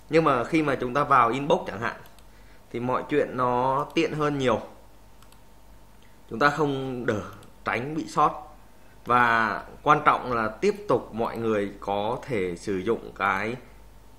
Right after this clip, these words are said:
chức năng remarketing lại với chatbot cho khách hàng trong video tôi hướng dẫn ở phía trước.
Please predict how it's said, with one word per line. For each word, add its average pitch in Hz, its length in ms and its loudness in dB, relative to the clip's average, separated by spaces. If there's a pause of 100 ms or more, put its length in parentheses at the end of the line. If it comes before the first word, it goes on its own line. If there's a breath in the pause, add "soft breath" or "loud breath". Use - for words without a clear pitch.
(100)
chức 156 120 -2
năng 147 360 2
remarketing 127 800 0
lại 120 220 -2 (160)
với 113 160 2
chatbot 165 420 0 (280)
cho 135 80 0
khách 160 180 -6
hàng 110 420 -4
trong 113 180 -2
video 120 380 0
tôi 117 200 -4
hướng 110 160 -4
dẫn 92 240 -2
ở - 120 -12
phía 98 140 -8
trước. 143 220 2